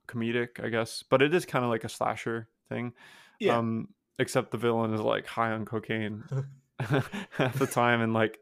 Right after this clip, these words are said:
Speaker 1: you get to see a bear doing really weird <laughs> stuff. That's part
Speaker 2: Yep.
Speaker 1: of the fun. Um, but also, I think the movie has a good sense of heart. You know, I think there's a lot of humor,
Speaker 2: I
Speaker 1: and,
Speaker 2: agree.
Speaker 1: like, you have, you have the, these kind of ridiculous characters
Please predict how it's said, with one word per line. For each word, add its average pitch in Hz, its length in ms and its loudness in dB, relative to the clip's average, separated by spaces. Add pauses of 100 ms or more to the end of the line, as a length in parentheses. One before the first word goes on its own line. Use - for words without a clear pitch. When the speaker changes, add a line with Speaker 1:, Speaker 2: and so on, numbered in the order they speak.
Speaker 1:
you 127 120 -2
get 123 100 2
to 120 60 2
see 123 180 0
a 120 60 2
bear 117 300 2
doing 113 240 -2
really 110 200 2
weird 110 400 -2 (200)
<laughs> - 180 -20
stuff. - 600 -4 (320)
That's 131 180 0
part 143 180 4
Speaker 2:
Yep. 135 60 4
Speaker 1:
of 131 60 2
the 117 80 2
fun. 113 500 -2 (560)
Um, 113 640 -2 (320)
but 214 80 0
also, 262 280 0
I 202 40 0
think 233 200 -6
the - 80 2
movie 135 280 2
has 113 160 -2
a 110 60 -2
good 113 160 -2
sense 113 260 -6
of 107 120 -6
heart. 110 340 -4
You 123 100 -4
know, 113 80 -2
I 113 60 -4
think 139 160 -6
there's 131 120 0
a 120 40 -2
lot 113 160 0
of 107 60 -8
humor, 113 420 -4 (680)
Speaker 2:
I 123 40 -2
Speaker 1:
and, 113 360 0
Speaker 2:
agree. - 40 -4
Speaker 1:
like, 117 220 2
you 127 80 4
have, 113 440 2 (1000)
you 127 120 0
have 120 240 2
the, 113 480 4
these 120 140 -4
kind 131 160 2
of 120 120 2
ridiculous 113 580 2
characters 117 840 -2